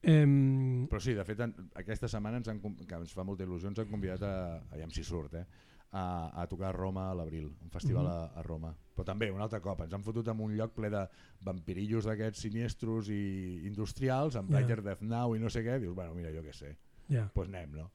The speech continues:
Speaker 1: Bueno,
Speaker 2: Però sempre
Speaker 1: bé.
Speaker 2: donem la nota perquè, clar, jo vaig amb samarretes de Discharge, <laughs> per dir-te alguna cosa, saps?
Speaker 1: Ja.
Speaker 2: I tots van amb aquelles coses. Però bueno, mira, està bé, és divertit.
Speaker 1: Canvio una mica de tema, del tema contracultural que hem parlat.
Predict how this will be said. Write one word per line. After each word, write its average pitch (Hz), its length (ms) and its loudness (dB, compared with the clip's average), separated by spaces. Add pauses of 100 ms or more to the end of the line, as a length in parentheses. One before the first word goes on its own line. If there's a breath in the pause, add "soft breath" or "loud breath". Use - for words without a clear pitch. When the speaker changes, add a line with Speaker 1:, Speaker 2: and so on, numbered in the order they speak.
(140)
Speaker 1:
Bueno, 107 300 2
Speaker 2:
Però 104 80 6
sempre 110 180 6
Speaker 1:
bé. 135 80 6
Speaker 2:
donem 107 140 0
la 98 100 0
nota 107 240 2
perquè, 87 380 -4 (720 soft breath)
clar, 107 320 0
jo 90 60 -2
vaig 107 140 0
amb 120 100 0
samarretes 90 360 0
de 80 80 -2
Discharge, 98 520 6
<laughs> - 60 12
per - 140 12
dir-te 175 340 12
alguna 160 300 6 (120)
cosa, 131 180 0
saps? 110 140 6
Speaker 1:
Ja. 135 40 -2
Speaker 2:
I 113 60 -8
tots 120 160 -6
van 131 100 -2
amb 127 80 -2
aquelles 117 320 -4
coses. 107 480 -2 (260 loud breath)
Però - 120 -2
bueno, 104 200 -2
mira, 90 200 -8
està 98 180 -4
bé, 71 140 -8
és 71 100 -12
divertit. 67 380 -8 (480 soft breath)
Speaker 1:
Canvio 185 240 8
una 196 160 10
mica 185 240 8
de 151 100 8
tema, 175 340 8
del 143 200 6
tema 170 320 8
contracultural 160 880 2
que 160 80 0
hem 143 100 4
parlat. 139 460 0